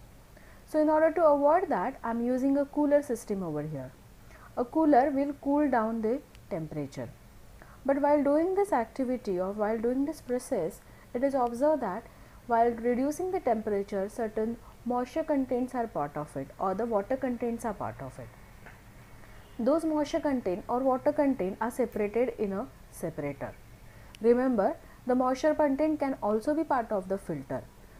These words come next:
So your filter has to be designed in a such a way that, that will, it will collect. One must also notice that the atmospheric air, it can also carry certain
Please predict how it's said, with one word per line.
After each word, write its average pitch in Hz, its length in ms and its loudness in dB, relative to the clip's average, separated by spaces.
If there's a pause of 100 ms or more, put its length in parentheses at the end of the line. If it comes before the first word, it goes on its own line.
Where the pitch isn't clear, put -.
(120)
So - 140 0
your 247 200 2
filter 277 380 4
has 269 260 -4
to 277 80 -4
be 254 100 -2
designed 240 500 0
in 294 60 2
a 262 60 0
such 233 260 -6
a 214 60 0
way 202 180 -2
that, 185 320 -6
that 202 220 -10
will, 202 180 -2
it - 180 -6
will 220 160 0
collect. 214 440 2 (4000)
One 277 200 0
must 294 200 2
also 302 380 2
notice 311 520 2
that 214 240 -6 (440)
the 262 300 0 (500)
atmospheric 311 800 2
air, 247 400 0
it 262 200 -6
can 254 260 -2
also 233 340 0
carry 240 360 0
certain 214 540 -4